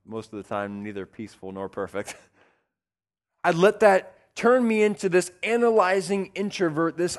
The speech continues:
island of my own that turned me into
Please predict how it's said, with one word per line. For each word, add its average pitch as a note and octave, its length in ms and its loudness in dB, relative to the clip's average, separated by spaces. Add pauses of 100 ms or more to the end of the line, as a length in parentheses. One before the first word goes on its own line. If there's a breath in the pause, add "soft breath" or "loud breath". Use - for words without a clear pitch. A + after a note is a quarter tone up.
island G3+ 500 4
of D#3+ 220 -2
my E3 320 2
own E3+ 360 -2 (920 loud breath)
that C#3 240 -4
turned F#3 340 -4
me D#3+ 220 -6
into C#3 680 -8